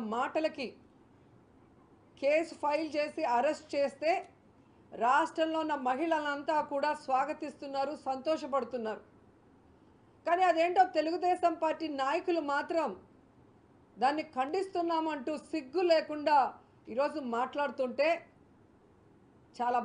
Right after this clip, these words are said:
బాధేస్తుంది. ఎందుకంటే ఎవరైతే మాట్లాడుతున్నారో వారందరినీ సూటిగా అడుగుతున్నాను,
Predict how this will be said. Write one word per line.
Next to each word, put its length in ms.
బాధేస్తుంది. 600
ఎందుకంటే 420
ఎవరైతే 340
మాట్లాడుతున్నారో 760
వారందరినీ 640
సూటిగా 400
అడుగుతున్నాను, 480